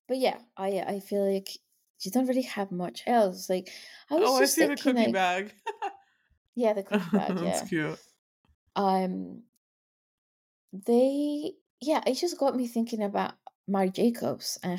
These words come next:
Speaker 2: What
Speaker 1: how
Speaker 2: happened to him?
Speaker 1: he, yeah, like, no one knows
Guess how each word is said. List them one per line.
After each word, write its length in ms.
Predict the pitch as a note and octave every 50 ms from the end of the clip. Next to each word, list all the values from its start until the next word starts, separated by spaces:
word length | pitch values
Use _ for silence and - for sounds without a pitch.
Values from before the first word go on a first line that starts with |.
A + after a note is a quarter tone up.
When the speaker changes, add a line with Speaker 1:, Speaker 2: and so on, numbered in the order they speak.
| -
Speaker 2:
What 180 | - F3+ F3+ F3+
Speaker 1:
how 380 | F3+ F3 F3+ F3+ F3+ F3+ C#3+ C3+
Speaker 2:
happened 40 |
to 80 | C3 C3
him? 480 | C#3+ C#3 B2+ B2 B2 B2+ C3+ D3+ D#3 - _ _ _
Speaker 1:
he, 280 | _ - - C3 - _ _ _ - - - -
yeah, 160 | D#4+ E4 D#4+ - - - -
like, 280 | E4 E4+ F4 - - _ _ _ _ _ _ - -
no 180 | A#3 B3 C#4
one 240 | D4+ E4+ G4 E4+ B3+
knows 640 | A#3+ C4+ D#4 D#4+ - - E3 G3 - - - -